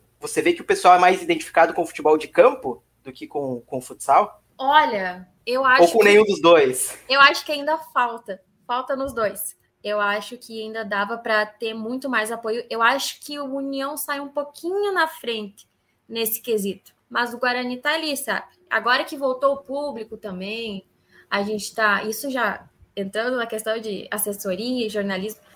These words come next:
Speaker 2: como, né, conseguir chegar a essa torcida? Como conseguir chegar a esse espectador, né? Fazer com que ele vá ao ginásio, fazer com que ele torça. Eu tava agora assistindo, agora nesse momento que a gente está gravando,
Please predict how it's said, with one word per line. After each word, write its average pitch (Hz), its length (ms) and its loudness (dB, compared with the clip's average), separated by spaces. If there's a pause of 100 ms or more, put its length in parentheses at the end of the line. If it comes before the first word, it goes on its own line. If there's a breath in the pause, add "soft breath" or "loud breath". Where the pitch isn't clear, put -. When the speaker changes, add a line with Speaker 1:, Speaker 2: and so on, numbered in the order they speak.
(100)
Speaker 2:
como, 349 400 4
né, 320 200 2
conseguir 320 520 -4
chegar 294 540 2 (100)
a - 100 0
essa 214 240 0
torcida? 208 540 -8 (200)
Como 247 280 -8
conseguir 254 400 -10
chegar 240 400 0
a 247 60 0
esse 254 160 -4
espectador, 202 760 -2
né? 185 320 -6
Fazer 202 320 -2
com 247 140 -8
que 247 100 -8
ele 214 160 -4
vá 202 140 0
ao 214 120 2
ginásio, 214 600 -4
fazer 208 260 -4
com 214 140 -12
que - 120 -10
ele 202 140 -6
torça. 226 460 -4 (340 soft breath)
Eu 233 140 -6
tava 247 260 2
agora 233 300 2
assistindo, 247 880 -6
agora 226 300 0
nesse 233 220 -6
momento 214 260 -10
que 214 60 -12
a 202 40 -10
gente 196 140 -8
está - 200 -8
gravando, 196 540 -4